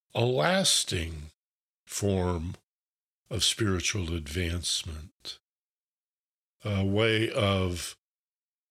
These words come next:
raising consciousness or expanding awareness that wouldn't wear off after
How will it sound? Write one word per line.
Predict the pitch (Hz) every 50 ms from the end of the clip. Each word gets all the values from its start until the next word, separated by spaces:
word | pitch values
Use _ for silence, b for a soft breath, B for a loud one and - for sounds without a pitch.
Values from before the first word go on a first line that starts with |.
| _ _ _ _ _ _
raising | - 107 98 113 120 113 104 107 117 104 98
consciousness | - - 101 104 107 101 - - 113 95 - - 107 98 98 101 95 - -
or | 104 98
expanding | 92 85 - - - - 113 104 98 98 98 98 90 87 85
awareness | 87 85 90 98 123 135 135 117 90 85 87 95 - - - - - _ _ _ _ _ _ _ _ _ _ _ _ _ _ _ _
that | - 101 101
wouldn't | 101 98 107 113 107 101 101 98
wear | 95 101 101 101 98 98 98
off | 110 151 175 170 62 - - - - - - - - - _ _ _ _ _ _ _ _ _ _ _ _ _ _ _ _ _ _ _ _ _ _ _ _ _ _ _ _ _ -
after | 107 95 90 87 - - - - 92 90 87 85 90 92